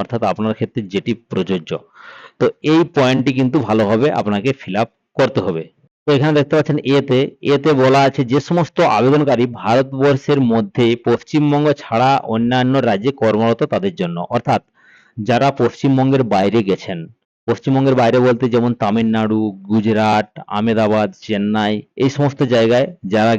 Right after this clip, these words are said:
গেছেন তাদের জন্য এই অপশনটি। তো এখানে দেশ,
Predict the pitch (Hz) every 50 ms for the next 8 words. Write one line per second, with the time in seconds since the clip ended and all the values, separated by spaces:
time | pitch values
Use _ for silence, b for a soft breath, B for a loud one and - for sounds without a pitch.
0 | 95 92 98 - - - 120 101 90 82 - _ _ _ _ _ - 127 143 147
1 | 135 127 143 139 139 151 170 202 202 _ _ - 110 123 117 101 - - - 104
2 | 92 87 82 82 - - _ _ _ _ _ _ _ 127 127 135 135 117 110 120
3 | 127 135